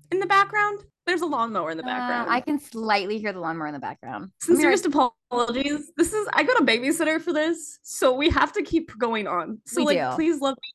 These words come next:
Speaker 1: despite the fact that there is a, we will never record at this time
Speaker 2: You know
Speaker 1: ever
Speaker 2: what?
Speaker 1: again.
Speaker 2: Here, disclaimer. There's a lawnmower in the background. If you're hearing noise, that's what it is. I watch this YouTuber who has a bird, and every single time she's like, "If you hear a bird in the background, that's what it is."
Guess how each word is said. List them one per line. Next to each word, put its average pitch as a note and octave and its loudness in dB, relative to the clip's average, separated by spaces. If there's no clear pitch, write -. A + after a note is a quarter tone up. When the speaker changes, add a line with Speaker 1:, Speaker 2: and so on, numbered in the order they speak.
Speaker 1:
despite - -6
the C#4 0
fact A#3 -4
that G#3 -14
there G#3+ -4
is G#3+ -4
a, G3+ -2
we D4 0
will D#4 2
never C#4 2
record A#3+ 0
at - -10
this G3+ -8
time - -10
Speaker 2:
You C4+ 2
know D4+ 6
Speaker 1:
ever D#4+ 2
Speaker 2:
what? G#3+ 4
Speaker 1:
again. A3+ -4
Speaker 2:
Here, A3 2
disclaimer. A3 -2
There's B3 0
a C#4 2
lawnmower A3+ 4
in F3 -2
the E3+ -6
background. F3 -8
If F3+ -8
you're F#3+ -2
hearing B3 6
noise, G3+ 4
that's F3+ 0
what F3+ -2
it D3 -4
is. F#2 -8
I A#3+ 6
watch D#4+ 6
this F#4 6
YouTuber C4+ 2
who C#4 4
has B3 4
a G#3 0
bird, F3+ 2
and G3+ -6
every G#3+ 0
single A#3+ -4
time F3+ -4
she's F#3+ -10
like, F3+ 0
"If G#3 -8
you A3+ -2
hear B3 2
a A#3 -2
bird G#3 -2
in G3+ -8
the F3+ -8
background, D#3+ -8
that's E3 -2
what A3+ 2
it C#4 4
is." A#3+ 2